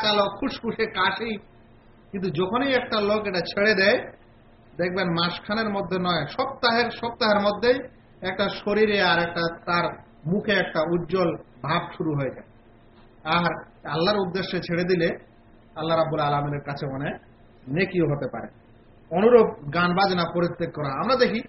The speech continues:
কিছু মানুষকে রোজার মাস আসলে টেলিভিশনটা বন্ধ করে দেয়। তো এ-, টেলিভিশনটা সে বন্ধ করে দেয়, আমি দেখেছি এরকম। তো যদি ও এতখানি পারে, তাহলে কম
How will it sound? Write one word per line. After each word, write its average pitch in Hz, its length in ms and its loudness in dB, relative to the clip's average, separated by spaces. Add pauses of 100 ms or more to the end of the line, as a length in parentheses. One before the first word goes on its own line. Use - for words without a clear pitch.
(500)
কিছু 220 200 -4
মানুষকে 208 400 -2
রোজার 185 280 2
মাস 180 180 0
আসলে 175 280 -2
টেলিভিশনটা 165 480 -2
বন্ধ 151 240 -4
করে 123 140 -6
দেয়। 113 200 -18 (800)
তো 175 60 -2
এ-, 190 180 -2 (240)
টেলিভিশনটা 277 640 4
সে 294 120 2
বন্ধ 285 240 2
করে 233 200 2
দেয়, 190 180 2
আমি 190 120 0
দেখেছি 170 320 0
এরকম। 143 260 -8 (1200)
তো 196 120 0
যদি 254 260 10
ও 269 140 10
এতখানি 294 540 4
পারে, 214 380 6 (920)
তাহলে 180 260 -2
কম 170 320 0